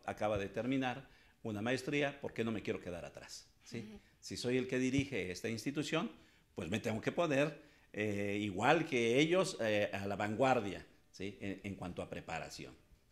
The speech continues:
Speaker 1: Y a lo mejor más adelante hacemos un doctorado.
Speaker 2: Ajá.
Speaker 1: Estamos esperando eso.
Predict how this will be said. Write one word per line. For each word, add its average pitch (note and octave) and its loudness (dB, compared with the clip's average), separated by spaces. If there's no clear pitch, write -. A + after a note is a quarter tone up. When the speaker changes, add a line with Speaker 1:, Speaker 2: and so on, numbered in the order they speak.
Speaker 1:
Y C#3+ -2
a D3+ 2
lo D#3 -2
mejor E3+ -4
más E3+ -6
adelante D3 -4
hacemos A2+ -8
un A2 -6
doctorado. - -10
Speaker 2:
Ajá. - -8
Speaker 1:
Estamos B2 0
esperando F#2 -2
eso. - -10